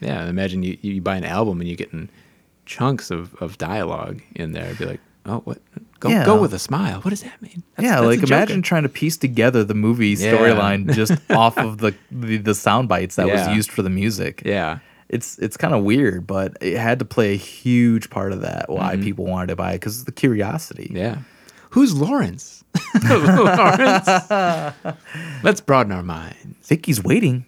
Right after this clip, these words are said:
Speaker 2: What's she
Speaker 1: <laughs> What is
Speaker 2: waiting
Speaker 1: she
Speaker 2: for?
Speaker 1: waiting for?
Speaker 2: Lemon crush.
Speaker 1: <laughs> I don't know Batman was into lemons.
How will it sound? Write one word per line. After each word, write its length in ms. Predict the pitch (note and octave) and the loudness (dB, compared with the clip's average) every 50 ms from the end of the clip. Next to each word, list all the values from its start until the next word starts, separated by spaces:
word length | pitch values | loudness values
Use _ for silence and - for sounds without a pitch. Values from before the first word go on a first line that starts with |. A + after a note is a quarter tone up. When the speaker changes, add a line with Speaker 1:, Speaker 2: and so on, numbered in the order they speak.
| - _ - | -14 _ -14
Speaker 2:
What's 260 | C#3+ - - G3+ F3+ | -12 -6 0 0 0
she 80 | - G#2+ | 0 0
Speaker 1:
<laughs> 0 | |
What 180 | F#2+ F#2 - | 0 4 4
is 40 | - | 4
Speaker 2:
waiting 120 | G#3 G3 C#3 | 4 4 2
Speaker 1:
she 60 | - | 4
Speaker 2:
for? 80 | - G#2 | 4 6
Speaker 1:
waiting 280 | - G#2 A2+ C3+ F#3+ | 6 6 4 2 -2
for? 320 | G#3 - - - - F#3 - _ _ - - - _ _ _ _ _ - | -2 -4 -12 -8 -8 -8 -8 _ _ -14 -14 -14 _ _ _ _ _ -12
Speaker 2:
Lemon 480 | - G#2+ A2 B2 C#3+ B3 D4 G#3 C#3+ B2 | -6 -2 2 4 4 6 6 4 2 2
crush. 460 | - - - G#2 F#2+ A2 B2 - - | 0 0 2 4 4 4 2 0 -2
Speaker 1:
<laughs> 160 | A3+ - - | -2 2 4
I 1300 | - F#3+ - - - - A3+ - A#4+ G#4 - _ - - - _ - - - - - - - - - B3+ | 4 4 4 4 0 0 0 0 -2 -2 -2 _ -16 -16 -14 _ -6 -6 -6 -6 -6 -20 -14 -6 -4 -4
don't 80 | D4 | -2
know 80 | D4+ F3 | -2 0
Batman 320 | B2 B2 A2 G#2 G2 F#2+ | 0 0 0 0 -2 -2
was 120 | F#2 F#2+ G#2+ | -2 0 0
into 160 | G#2 F2+ F2 | -2 -2 -2
lemons. 460 | F2 F2 G2 C#3+ G#3+ C4+ - - - | -2 -2 -2 -2 -2 -4 -4 -12 -20